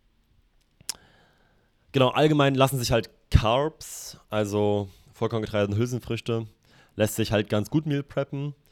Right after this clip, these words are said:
Vor allem auch so ein bisschen mehr als nur ein oder, also länger als nur so ein, zwei Tage im Kühlschrank.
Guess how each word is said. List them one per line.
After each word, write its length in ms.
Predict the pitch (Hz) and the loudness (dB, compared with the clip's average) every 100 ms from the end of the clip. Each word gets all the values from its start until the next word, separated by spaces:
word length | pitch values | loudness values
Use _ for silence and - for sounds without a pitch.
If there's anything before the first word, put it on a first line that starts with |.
| _ _ _ _ _ _ _ | _ _ _ _ _ _ _
Vor 240 | - 117 | -8 -4
allem 200 | 113 110 | -2 -2
auch 160 | 95 110 | -4 -8
so 100 | 107 | -8
ein 20 | |
bisschen 240 | 101 - 101 | -8 -6 -4
mehr 320 | 110 120 110 | 0 0 -2
als 300 | 101 95 - | -6 -8 -6
nur 180 | 101 95 | -6 -4
ein 120 | 101 | -4
oder, 160 | 98 92 - | -4 -6 -8
also 160 | 95 | -4
länger 260 | 92 107 113 | -2 0 -2
als 180 | 98 - | -4 -8
nur 100 | 95 | -8
so 100 | - | -6
ein, 120 | 101 | -6
zwei 120 | 95 | -6
Tage 260 | 95 113 127 | -4 -2 -2
im 100 | 123 | -6
Kühlschrank. 440 | 131 123 127 123 | -8 -8 -8 -10